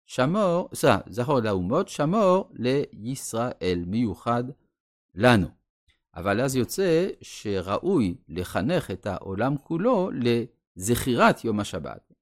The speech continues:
אם כי לאו דווקא לשמירת יום השבת. שמירה זה דבר קשה, אבל הזכירה, הדלקת נרות או קידוש או כל דבר מהסוג הזה, ראוי לאומות העולם לעשות. <clears throat> כך היה הרב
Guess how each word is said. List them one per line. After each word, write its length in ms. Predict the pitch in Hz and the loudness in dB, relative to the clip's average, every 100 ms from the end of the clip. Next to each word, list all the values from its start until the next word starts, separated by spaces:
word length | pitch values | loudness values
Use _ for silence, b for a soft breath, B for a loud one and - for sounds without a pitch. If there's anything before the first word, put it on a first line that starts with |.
| _ | _
אם 120 | 156 170 - | -6 -4 -4
כי 140 | 123 | -2
לאו 140 | 139 | -2
דווקא 420 | 143 131 - 151 143 | -4 -6 -4 -2 0
לשמירת 800 | 123 131 - - 135 147 156 123 | 0 -2 -6 -10 -2 2 2 0
יום 120 | 95 | -6
השבת. 320 | 92 104 - | -8 -12 -16
שמירה 400 | - 135 175 156 | -10 -8 -4 -6
זה 140 | 135 120 | -6 -6
דבר 200 | 113 113 | -6 -8
קשה, 460 | - - 113 190 320 b b b b - | -10 -10 -6 -6 -6 b b b b -8
אבל 240 | 101 107 | -2 0
הזכירה, 500 | 104 110 120 170 240 | 0 -2 -4 -4 -2
הדלקת 460 | 110 101 98 110 - | -2 -2 -4 -6 -4
נרות 380 | 104 143 160 98 | -2 2 2 2
או 80 | 85 | -6
קידוש 420 | 120 147 175 107 | -6 -4 -4 -4
או 80 | 117 | -4
כל 140 | 147 | -4
דבר 240 | 123 131 | -2 -2
מהסוג 400 | 135 135 - 175 | -4 -4 -8 -8
הזה, 240 | 185 233 247 - b b b _ | -4 0 0 -2 b b b _
ראוי 480 | 110 127 165 160 180 185 _ _ 110 | 0 4 6 4 0 -4 _ _ 0
לאומות 520 | 120 135 127 131 127 | 0 2 2 2 2
העולם 520 | 107 98 101 101 117 - - | 2 2 0 0 -2 -8 -8
לעשות. 560 | 90 85 - 123 - _ - - | -6 -6 2 2 2 _ -16 -12
<clears throat> 320 | 123 117 - | -8 -8 0
כך 220 | 151 147 | 0 0
היה 260 | 107 117 107 | -2 -2 -4
הרב 340 | 95 139 123 | -2 0 0